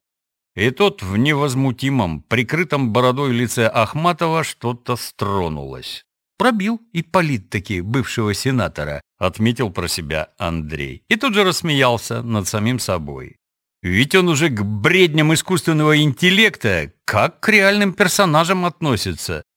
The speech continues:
Переживает за судьбу и все такое. «Да изгоями мы стали, блядь, изгоями! Вот так вот, дружище», мрачно заключил бородатый на экране. «Вилы, братан!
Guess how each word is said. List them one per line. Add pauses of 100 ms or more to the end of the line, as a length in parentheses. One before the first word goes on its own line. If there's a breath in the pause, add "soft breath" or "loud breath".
(100)
Переживает
за
судьбу
и
все
такое. (500)
«Да (100)
изгоями
мы
стали,
блядь,
изгоями!
Вот
так
вот, (160)
дружище», (100)
мрачно
заключил
бородатый
на
экране.
«Вилы,
братан!